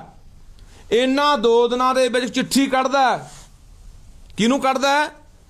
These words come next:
ਬਹਾਦਰ ਕੇ ਵਾਲਿਆਂ ਨੂੰ, ਵੀ ਤੁਸੀਂ ਐਂ ਕਰੋ, ਅਸੀਂ ਤੁਹਾਡੇ ਨਾਲ ਆ, ਤੁਸੀਂ ਆਹ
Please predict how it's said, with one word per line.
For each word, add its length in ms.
ਬਹਾਦਰ 500
ਕੇ 120
ਵਾਲਿਆਂ 280
ਨੂੰ, 220
ਵੀ 120
ਤੁਸੀਂ 360
ਐਂ 320
ਕਰੋ, 300
ਅਸੀਂ 100
ਤੁਹਾਡੇ 320
ਨਾਲ 360
ਆ, 120
ਤੁਸੀਂ 320
ਆਹ 340